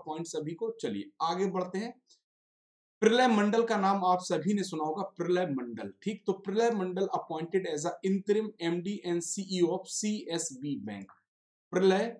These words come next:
मंडल को सीएसबी Bank का अंतरिम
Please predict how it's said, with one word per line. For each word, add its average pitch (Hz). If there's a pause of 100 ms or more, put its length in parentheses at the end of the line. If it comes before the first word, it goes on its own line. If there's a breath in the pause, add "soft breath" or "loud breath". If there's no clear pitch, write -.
(400)
मंडल 180 (100)
को 190
सीएसबी 185 (100)
Bank 165
का - (160)
अंतरिम 180